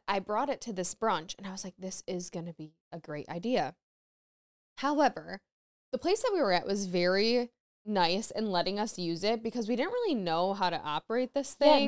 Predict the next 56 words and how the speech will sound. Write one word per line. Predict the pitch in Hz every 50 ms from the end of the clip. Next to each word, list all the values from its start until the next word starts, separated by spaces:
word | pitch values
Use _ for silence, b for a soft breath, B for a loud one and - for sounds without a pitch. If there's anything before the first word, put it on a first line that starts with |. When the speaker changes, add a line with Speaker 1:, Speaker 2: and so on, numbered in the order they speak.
| 247 294
Speaker 1:
thing. | 403 453 320
Speaker 2:
were | 226 220 233 269 285 285
really | 285 240 226 220 214 202 202
ch-, | - - - 202 190
boy, | 233 262 294
did | 277 220
Evan | - - 202 196 226 226
just | 202 196 180 - - -
take | - 185 170 175 185 - _ _ _ _ _ _ _ _ _ _ _ _ _
the | - 196
champagne | - - 202 190 185 185 - 190 165 160 170 170
gun | 180 180 185 185 185 185 185 180 -
over | - 165 160 165 170 180
to, | - - 175
like, | 170 160 160 -
the | 170
servers | - - 165 156 156 160 165 175 180 185 196 190
and | 190 175
were | 165 165
like, | 160 160 165 165 240
Speaker 1:
And | 233 208
Speaker 2:
"Hey, | 196 208
Speaker 1:
asked. | 208 196 170 160 196 - - - _ _ _ _ _ _ _
Speaker 2:
can | - 269
Speaker 1:
Well, | 254 247 247 240 240
Speaker 2:
we | 220 175
use | 185 196
this?" | 208 226 262 285 - - - -
<laughs> | -
Speaker 1:
yes. | 220 220 233 247 240 214 208 - -
Well, | 240 240 233
we | 208 226 247 240
kept | 294 330 - -
saying, | - 262 240 247
we, | 262 269 240 - _
we | - 262 311
had, | 294 359 370 -
like, | 370 - 254
a |
private | 220 - - 220 214 202 190 190 -
room | - 190 220 233 208 185 170 165 175 202 - _ _ _ _ _ _ _ -
for, | 220 208 - -
there | 202 214 208 220
was, | 262 285 277
like, | 262 -
thirty-five | - - 226 202 202 208 196 - 190 175 180 180 165
of | 156 -
us. | 139 117 190 -
So | - - 202
we | 196 220 233
had | 214 214 214
our | 226 226 214
own | 208 208 202 208
space | - - - 208 190 233 - -
and | 190 185
everything. | 180 185 180 180 - - 180 165 165 175 180